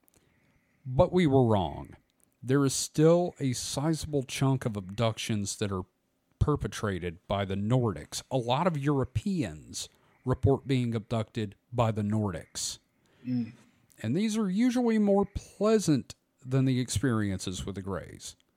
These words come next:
Speaker 1: They sometimes involve the continued spreading of messages of peace,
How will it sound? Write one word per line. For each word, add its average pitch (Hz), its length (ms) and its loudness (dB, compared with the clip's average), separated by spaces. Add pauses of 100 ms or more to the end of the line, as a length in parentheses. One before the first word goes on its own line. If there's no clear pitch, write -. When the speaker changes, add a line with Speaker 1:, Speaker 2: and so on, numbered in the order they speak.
(600)
Speaker 1:
They 120 120 0
sometimes 180 580 0
involve 185 400 2
the 175 100 -2
continued 185 600 -2
spreading 208 520 0
of 110 80 0
messages 104 520 -4
of 90 60 -10 (120)
peace, - 460 -10